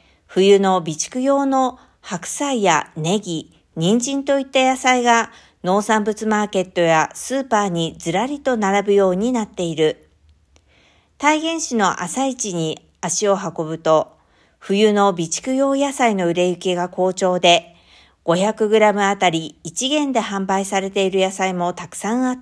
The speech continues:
た。販売業者の張さんは、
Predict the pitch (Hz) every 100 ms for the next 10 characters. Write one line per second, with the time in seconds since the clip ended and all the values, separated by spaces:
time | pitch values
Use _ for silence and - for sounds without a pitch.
0 | - 160 - _ _ _ _ _ _ _
1 | _ _ _ _ _ 269 294 311 311 311
2 | 311 302 254 202 180 165 202 214 202 165
3 | 165 151 143